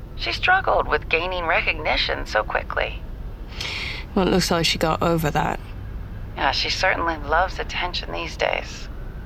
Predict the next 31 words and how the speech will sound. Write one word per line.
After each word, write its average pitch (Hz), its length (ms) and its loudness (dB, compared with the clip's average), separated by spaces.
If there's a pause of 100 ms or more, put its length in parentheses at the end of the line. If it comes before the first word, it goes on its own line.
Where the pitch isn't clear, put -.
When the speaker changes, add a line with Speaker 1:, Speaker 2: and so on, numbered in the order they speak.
(480)
Speaker 1:
I - 100 2
hope - 280 2
your 151 140 4
article 139 520 2
can 143 160 -2
help - 220 2
me 160 140 -2
understand 147 840 0
what - 160 0
happened - 540 2
to - 80 2
her. - 460 0 (960)
Speaker 2:
Right, 160 320 6
yeah. 160 380 6 (360)
I 170 60 0
hope 160 240 4
so, 160 180 2
too. 160 360 4 (720)
Well, 190 340 6 (140)
um, 180 420 4 (540)
I 180 40 4
really 190 340 6
appreciate 175 720 4
your - 100 4
time. 160 500 4 (1400)
Speaker 1:
It 226 120 4
was 220 200 4
nice 170 480 0
talking 156 400 0
to - 80 -4
you. 131 240 -2